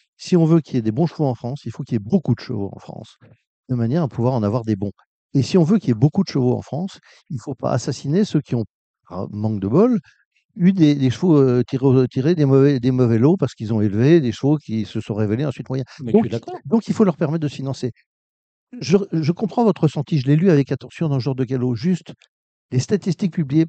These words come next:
Speaker 1: par France Gallo ne vont pas dans le sens de ce que vous dites. C'est-à-dire que quand on regarde les statistiques, un cheval en valeur, euh,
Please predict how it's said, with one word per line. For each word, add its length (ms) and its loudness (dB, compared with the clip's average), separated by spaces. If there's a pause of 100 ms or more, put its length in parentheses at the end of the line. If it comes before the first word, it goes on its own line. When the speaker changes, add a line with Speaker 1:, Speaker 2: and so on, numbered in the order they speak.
(140)
Speaker 1:
par 160 -20
France 260 -2
Gallo 280 2
ne 80 2
vont 160 0
pas 140 0
dans 100 2
le 40 -4
sens 280 -2
de 60 -6
ce 80 -14
que 100 -6
vous 120 -6
dites. 180 -10
C'est-à-dire 340 -4
que 180 -10
quand 180 2
on 40 8
regarde 220 2
les 80 4
statistiques, 580 -6
un 100 -4
cheval 300 2
en 80 4
valeur, 400 4
euh, 120 0